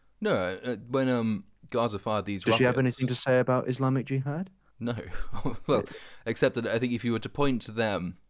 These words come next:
Speaker 1: um, you would, she would be on, on the side of those accusing you of Islam-, of Islamophobia just of, you know, pointing out their existence. But again, it is a fashion statement, but the fashion statement really easily bleeds into a kind of a tacit ideology. It's why so many young people are un-,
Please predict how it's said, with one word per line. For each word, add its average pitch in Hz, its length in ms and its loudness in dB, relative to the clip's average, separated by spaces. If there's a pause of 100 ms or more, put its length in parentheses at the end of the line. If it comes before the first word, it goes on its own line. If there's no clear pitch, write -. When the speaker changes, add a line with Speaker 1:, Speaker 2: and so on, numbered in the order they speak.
(160)
Speaker 1:
um, 98 320 -2
you 101 140 -4
would, 87 180 -6
she - 180 -2
would 98 180 -4
be 95 380 -4
on, 101 160 -6
on 101 140 -4
the 98 80 -8
side 101 200 -2
of 90 80 -6
those 95 180 -4
accusing 98 360 -8
you 92 120 -4
of 90 140 -10 (280)
Islam-, 101 300 -4
of 95 80 -8
Islamophobia 107 720 -2
just 101 260 -6
of, 92 120 -6 (120)
you 101 80 -8
know, 82 80 -6
pointing 95 400 -4
out 87 220 -2
their 87 160 0
existence. 92 600 -8 (560)
But 127 260 2 (380)
again, 143 200 -4 (320)
it 151 140 0
is 190 120 0
a 170 60 0
fashion 117 300 2
statement, 85 420 -4
but 107 240 -6
the 127 60 -4
fashion 151 280 -2
statement 127 340 0
really 127 300 0
easily 117 480 -4
bleeds 107 420 -4
into 104 440 -2
a 85 40 -4
kind 104 260 -4
of 98 80 -4
a 82 120 -2
tacit 110 540 -4 (180)
ideology. 104 500 -2
It's 95 120 -8
why 147 120 2
so 165 160 0
many 147 160 2
young 120 280 2
people 85 360 -6
are 82 160 -6
un-, 95 160 -8